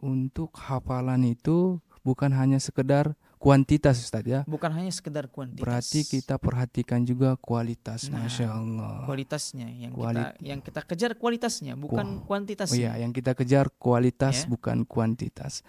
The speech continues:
Speaker 2: Bukan.
Speaker 1: Masya Allah. Gini, Ustadz, apakah Ustadz bisa jelaskan bagaimana dengan kegiatan dan keseharian santri dan santriwati yang ada di Imam Nawawi Boarding School?
Speaker 2: Nah, untuk kegiatan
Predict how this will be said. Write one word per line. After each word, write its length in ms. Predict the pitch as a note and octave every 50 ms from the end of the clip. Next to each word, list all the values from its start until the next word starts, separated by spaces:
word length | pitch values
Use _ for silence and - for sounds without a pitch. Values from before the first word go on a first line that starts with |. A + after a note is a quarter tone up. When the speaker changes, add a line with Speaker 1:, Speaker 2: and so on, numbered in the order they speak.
| -
Speaker 2:
Bukan. 240 | - B2+ A#2 - A#2
Speaker 1:
Masya 320 | B2 B2 B2 A#2+ B2+ A#2+ A#2
Allah. 480 | A#2+ A#2+ A#2+ A#2 - C3 C3+ C#3 C3+ - _ - - - - - - - - _ _ _ - -
Gini, 400 | C3 B2+ C3+ C3+ C#3 D3 D#3+ E3
Ustadz, 320 | - - D3 D3 D#3 E3
apakah 400 | C3+ - - F3+ - - F3+ E3+ - - -
Ustadz 320 | D3 - - E3 D#3+ D3+ C#3+
bisa 160 | - - C3+
jelaskan 800 | C3 C3+ C3+ C3+ B2+ - - - D3+ D#3 E3+ F3 F3 F3 E3+ D3
bagaimana 800 | C3+ C3 C3 C3 C#3 C#3+ C#3 D3+ D3 C#3+ D#3+ E3+ F3 F3 F3 E3+ E3+ E3 - - - - - -
dengan 320 | - C#3 C#3+ D3 D3 D3+
kegiatan 720 | - C#3+ C3 C3+ C#3 C3+ C3+ - - D3 D3+ D3+ D3+ D3+ C#3+
dan 240 | C#3+ C#3 C3+ C3
keseharian 960 | C3 - C3+ C3 B2+ - C3+ B2+ B2+ C3 C3 C3 C#3 C3+ C#3 C#3+ C#3+ D3 C#3 _ _ _ - -
santri 480 | - - - - C#3+ C#3 C#3 - D3 D3
dan 240 | C#3+ C#3 C3 B2+ B2+
santriwati 640 | C3 B2 B2 - B2+ B2+ B2+ B2+ B2 - C3+ C3 B2+
yang 160 | B2+ A2 G#2+
ada 240 | A#2 A2+ A#2 A2+ A#2
di 240 | B2 G#2 G2 G#2+
Imam 320 | - A#2+ B2 A#2+ A#2+ A#2+ A#2
Nawawi 320 | A#2 A#2 A#2 A#2 A#2 A#2
Boarding 400 | A#2 B2+ A#2 A2+ A2 A2 A2 A2
School? 400 | - - - - - C3+ C3 - _ _ _ _ _ - -
Speaker 2:
Nah, 240 | C#3+ B2 B2 C#3+ - _ _ _ _ _ _ _ _ -
untuk 240 | - F3+ F#3+ A#3+ -
kegiatan 720 | F#3 D#3+ E3 G#3 G#3+ G#3 G#3 F3 D#3+ D#3 D#3 D#3+ E3 F3